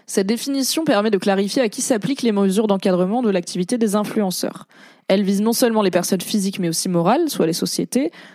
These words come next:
pour prendre en compte les influenceurs qui exercent à travers une structure. Elle ne retient que l'influence à visée commerciale. Il s'agit d'exclure les activités de, les autres activités, à savoir purement éditoriales, activités d'art-, d'artistes ou de mannequins, déjà régies par le code du travail. Ok,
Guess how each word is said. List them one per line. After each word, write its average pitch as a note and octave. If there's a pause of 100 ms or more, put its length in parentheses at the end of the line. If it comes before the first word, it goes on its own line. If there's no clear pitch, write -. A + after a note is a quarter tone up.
(140)
pour G3+
prendre G#3+
en F3+
compte A#3+
les F#3
influenceurs F3+
qui -
exercent F3+
à F#3
travers G3
une G3
structure. - (560)
Elle F3
ne F#3+
retient G3+
que E4
l'influence C4
à G3+
visée G3
commerciale. G3+
Il F3+
s'agit G3
d'exclure A3
les F3
activités F#3+
de, F3
les E3
autres C4
activités, G3+
à F3+
savoir F3
purement G#3
éditoriales, G3 (240)
activités F#3
d'art-, G3 (120)
d'artistes F#3+
ou A#3
de A#3
mannequins, F3 (160)
déjà A#3
régies G3+
par A3+
le G#3+
code A3
du G3
travail. E3
Ok, -